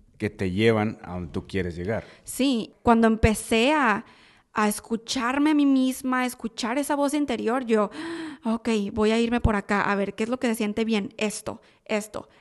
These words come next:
Speaker 2: esto". Aunque el resultado sea desconocido, solita me venía la inspiración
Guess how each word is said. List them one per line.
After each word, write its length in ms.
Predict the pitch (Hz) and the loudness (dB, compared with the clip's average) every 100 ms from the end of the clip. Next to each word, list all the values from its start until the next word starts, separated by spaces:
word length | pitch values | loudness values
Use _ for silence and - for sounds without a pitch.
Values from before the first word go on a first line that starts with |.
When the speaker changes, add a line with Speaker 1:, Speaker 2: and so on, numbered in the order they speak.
| _ | _
Speaker 2:
esto". 340 | 240 220 - - | -4 -4 -6 2
Aunque 280 | 226 226 226 | 4 4 2
el 40 | 226 | 0
resultado 460 | 214 214 214 240 | -2 -2 0 0
sea 120 | 262 285 | 2 2
desconocido, 880 | 294 277 226 - 294 226 247 - - _ _ _ _ _ _ - | 2 0 0 0 2 2 0 -6 -16 _ _ _ _ _ _ -12
solita 720 | - 277 240 214 247 - 480 587 - _ _ _ - | 0 4 4 2 -2 -4 -4 -6 -16 _ _ _ 4
me 160 | 254 240 | 8 8
venía 320 | 220 214 226 | 8 6 4
la 100 | 294 | 2
inspiración 840 | 302 - 254 208 196 - 220 247 | 2 2 2 2 0 0 4 4